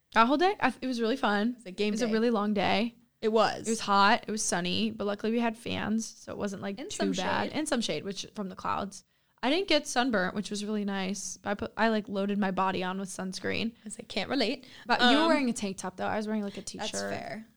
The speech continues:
Speaker 2: I meant to get a t-, a t-shirt, but then I didn't
Speaker 1: <laughs>
Speaker 2: 'cause there weren't any good ones. Um,
Speaker 1: Happens. Fair.
Speaker 2: but it just so happens that at that game, they do this thing called Mister Two Bits. It's in honor of this man who did, um,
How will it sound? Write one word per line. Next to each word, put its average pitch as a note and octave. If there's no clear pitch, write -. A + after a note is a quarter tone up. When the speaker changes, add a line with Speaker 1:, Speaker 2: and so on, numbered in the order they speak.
Speaker 2:
I G#3+
meant G#3
to G3+
get F#3+
a F3+
t-, -
a F3+
t-shirt, -
but F#3
then F3
I E3+
didn't -
Speaker 1:
<laughs> -
Speaker 2:
'cause E4+
there F4+
weren't G4
any G#4
good G#4
ones. A#3+
Um, A#3+
Speaker 1:
Happens. A3+
Fair. G#3+
Speaker 2:
but G#3+
it A3
just B3+
so B3+
happens A3+
that F#3
at G3+
that G3
game, F#3+
they A3
do G#3+
this G#3
thing G3+
called F#3+
Mister G#3+
Two F#3+
Bits. F3+
It's -
in G#3
honor G3+
of F#3+
this F#3+
man F#3
who F#3
did, F3+
um, E3